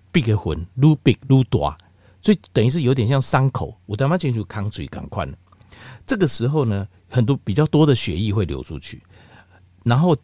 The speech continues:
这时候开始会产生我们讲的这个伤口的加剧。这些人如果，这个时候如果，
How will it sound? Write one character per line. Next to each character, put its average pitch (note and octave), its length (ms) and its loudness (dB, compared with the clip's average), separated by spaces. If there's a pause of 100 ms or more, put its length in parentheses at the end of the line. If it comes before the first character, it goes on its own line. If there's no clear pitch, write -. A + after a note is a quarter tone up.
(180)
这 F#3+ 120 4
时 D#3 120 2
候 B2 80 4
开 - 220 -2
始 A#2 160 -4
会 A#2+ 120 0
产 - 220 -6
生 F#2+ 320 -4
我 - 100 -8
们 E2 160 -6
讲 C#2 160 -6
的 C#2 80 -10
这 - 120 -10
个 E2 100 -6
伤 A#2 320 -2
口 C2+ 180 -8
的 - 160 -12 (240)
加 F#2+ 240 -2
剧。 - 260 -8 (380)
这 A#3+ 140 -2
些 C3 160 -2
人 A#2+ 220 0
如 D3 140 2
果， - 240 -8 (380)
这 A#3 100 2
个 F3 80 2
时 B2+ 100 0
候 A#2 100 2
如 A2+ 160 2
果， - 200 -10